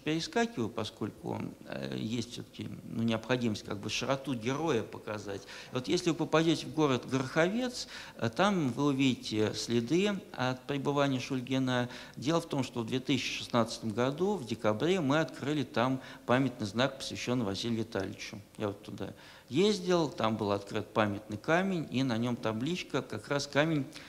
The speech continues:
расположен рядом с тем местом, где когда-то находился дом престарелых, в котором жил Шульгин. А если попадёте во Владимир, вы увидите там на улице Фейгина, э, раньше она называлась Кооперативной, много десятилетий назад, сейчас улица Фейгина,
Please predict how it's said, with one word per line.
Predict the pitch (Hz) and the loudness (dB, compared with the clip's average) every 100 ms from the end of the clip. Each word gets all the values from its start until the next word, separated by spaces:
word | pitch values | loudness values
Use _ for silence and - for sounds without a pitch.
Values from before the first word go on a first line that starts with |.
| - | -10
расположен | - 107 - 123 131 110 107 110 | -4 -4 -2 0 2 2 2 2
рядом | 123 101 104 98 | 2 2 0 -4
с | - | -4
тем | 120 113 | -2 2
местом, | 151 185 - 127 | 2 0 0 -2
где | 104 | -2
когда-то | 104 98 101 147 - | -4 -6 -2 -2 -2
находился | 104 110 110 110 - 107 | -2 0 0 -2 -4 -2
дом | 110 | -2
престарелых, | 104 110 107 - 123 165 160 | 0 -2 -2 0 0 0 -2
в | - | -6
котором | - - 123 135 131 - - - | -10 -4 -2 -2 -4 -14 -18 -14
жил | 113 123 | -2 0
Шульгин. | 131 - 120 107 110 110 - - - | 0 -2 -4 -4 -8 -8 -10 -14 0
А | 117 | 2
если | 165 180 180 | 4 2 0
попадёте | 175 165 175 180 180 | 0 4 4 4 2
во | 170 | 2
Владимир, | 170 196 214 247 240 160 | 2 2 2 2 2 2
вы | 131 185 | 2 0
увидите | 196 147 180 180 - | 2 2 0 0 -4
там | - 156 165 - - - - | 0 2 2 -4 -12 -14 -4
на | 110 113 110 107 | 0 4 6 6
улице | - 127 107 - - 104 110 - - - - - - | 4 2 0 0 0 0 -2 -8 -20 -20 -20 -16 -6
Фейгина, | - 131 113 123 165 202 - - | 4 6 6 6 4 2 -2 -12
э, | 110 101 98 - 104 | -4 0 0 0 4
раньше | 123 113 | 4 4
она | 104 | 0
называлась | 101 104 101 | 0 0 -2
Кооперативной, | - 107 104 107 104 - 202 202 | 0 -2 0 2 2 2 0 2
много | 185 165 160 | 0 0 0
десятилетий | 139 131 143 135 | -2 -4 -2 0
назад, | 131 127 120 | 0 0 0
сейчас | - 120 | 0 0
улица | 127 - | -2 -4
Фейгина, | - 127 117 113 110 | -2 0 0 0 -2